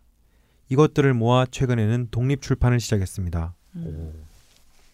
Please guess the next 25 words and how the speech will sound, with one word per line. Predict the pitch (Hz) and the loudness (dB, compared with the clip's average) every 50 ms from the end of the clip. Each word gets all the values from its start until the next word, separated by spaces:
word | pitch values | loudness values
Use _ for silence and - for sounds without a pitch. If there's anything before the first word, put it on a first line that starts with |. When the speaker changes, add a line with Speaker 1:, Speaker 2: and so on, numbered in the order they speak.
| _ _ _ _ - - - - - - - - - - _ - | _ _ _ _ -20 -20 -20 -20 -20 -20 -20 -20 -20 -20 _ 4
Speaker 1:
올해 | 165 190 208 202 | 8 10 12 12
명리책을 | 185 165 165 185 208 - - 190 180 185 | 10 10 8 6 6 6 6 6 6 6
읽고 | 170 147 135 - 151 151 147 | 6 4 4 6 8 8 8
라자명도 | 131 123 117 113 147 147 147 147 143 143 143 | 10 8 8 6 4 4 2 2 2 2 2
들으며 | 120 123 113 110 117 120 113 101 - - | 2 4 4 4 4 4 4 2 2 4
더욱 | 120 127 143 151 - - | 6 8 8 8 6 4
관심을 | 113 113 113 - 131 135 131 117 | 2 2 2 2 2 2 2 4
가지다 | 113 104 104 - - 113 113 110 107 - - _ _ _ _ - | 2 2 2 2 2 2 2 2 0 -4 -8 _ _ _ _ 0
처음으로 | - 190 185 180 170 160 160 151 | 2 4 4 6 6 6 4 4
제가 | - 120 113 123 120 | 4 4 4 4 2
직접 | 110 - 117 - - 151 - | 2 0 -2 -2 -2 -2 0
사주를 | - 135 127 117 127 131 | 0 0 0 2 2 0
보러 | 113 117 117 113 | 2 2 0 0
갔습니다. | 104 95 - - - 98 90 87 90 87 87 87 - _ _ _ _ _ _ _ _ _ _ - _ _ _ _ _ _ _ | 0 0 -2 -4 -6 -6 -4 -2 -2 -4 -4 -6 -12 _ _ _ _ _ _ _ _ _ _ -20 _ _ _ _ _ _ _
그분이 | - - 139 131 151 151 156 151 151 | -4 -2 0 2 2 2 2 2 0
십 | 147 - - 190 | 0 0 0 2
년 | 185 185 175 175 | 2 2 2 2
동안 | 165 151 147 147 147 143 143 | 2 4 4 4 2 2 0
마음고생 | 127 98 107 127 135 139 123 - 127 127 143 131 127 | 0 2 2 2 2 2 0 0 0 0 0 0 2
많았다고 | 113 98 101 110 110 - 127 123 107 117 117 | 2 2 2 0 0 0 -2 -2 0 0 0
하시는데 | 110 107 - 120 107 95 90 104 104 101 90 87 - _ _ _ _ _ _ | 0 0 -2 -2 -2 -2 -2 -2 -2 -2 -2 -6 -10 _ _ _ _ _ _
그 | - - 123 | -8 -2 0
말에 | 120 117 110 104 107 110 107 | 2 2 4 4 4 2 2
눈물이 | 107 113 120 123 127 127 123 | 2 0 0 0 0 0 0
났습니다. | 110 92 - - - 98 90 82 90 85 85 82 | 0 -2 -2 -4 -4 -4 -4 -2 -4 -4 -4 -6